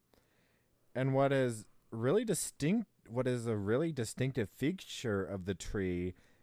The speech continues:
is the peculiar appearance of its small branches and twigs. The bark attaches itself to these in plates edgewise instead of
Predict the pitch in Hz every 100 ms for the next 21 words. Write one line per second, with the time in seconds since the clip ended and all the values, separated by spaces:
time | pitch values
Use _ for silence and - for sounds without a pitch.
0 | _ _ 110 104 98 110 - 165 175 196
1 | 180 165 - 151 135 127 123 - - 117
2 | 110 104 - - 120 120 117 104 98 95
3 | 90 92 104 - 202 160 - - - -
4 | _ _ _ _ _ _ _ _ _ _
5 | _ _ _ 107 98 123 170 226 - 131
6 | - 139 170 175 196 180 165 - 143 123
7 | 120 - 117 107 107 110 110 - 104 104
8 | 101 - _ _ - _ - - 175 202
9 | 156 127 - - _ _ _ _ _ _
10 | _ _ _ 139 190 139 123 107 95 90
11 | 95 - - 104 101 - 107 101 98